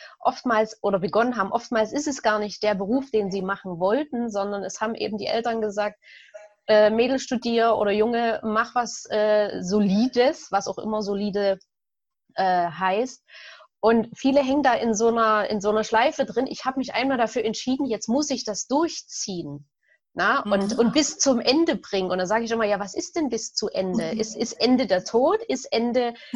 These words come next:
Speaker 1: wenn die Firma kaputt geht? Ist Ende, wenn du krank wirst?“ Na? Was, was ist Ende? Also das ist nochmal ganz wichtig, da auch von, von dir zu hören,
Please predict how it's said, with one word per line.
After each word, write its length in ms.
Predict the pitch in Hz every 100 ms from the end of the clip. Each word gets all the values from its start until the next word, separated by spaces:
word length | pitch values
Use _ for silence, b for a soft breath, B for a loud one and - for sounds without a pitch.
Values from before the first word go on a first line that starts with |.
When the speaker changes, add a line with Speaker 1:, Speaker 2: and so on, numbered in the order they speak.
| 220
Speaker 1:
wenn 120 | 226
die 100 | 208
Firma 280 | 220 269 403 440
kaputt 400 | 427 415 415 415
geht? 240 | - 403 427
Ist 220 | 339 -
Ende, 380 | - 233 247 254
wenn 160 | 220 214
du 100 | 202
krank 380 | - 214 269 302
wirst?“ 320 | 311 311 _ b b -
Na? 220 | 202 311 -
Was, 260 | 214 226 -
was 220 | 202 233
ist 140 | 240 -
Ende? 320 | 254 285 233 -
Also 220 | 190 208
das 220 | 208 202 B B B _
ist 160 | 240 240
nochmal 260 | 233 220
ganz 280 | 208 214 262
wichtig, 360 | 240 247 247 -
da 160 | 214
auch 180 | - 214
von, 360 | - 214 202 -
von 340 | - 208 202 - - _ -
dir 200 | 233 269
zu 200 | 277 240
hören, 360 | 247 247 247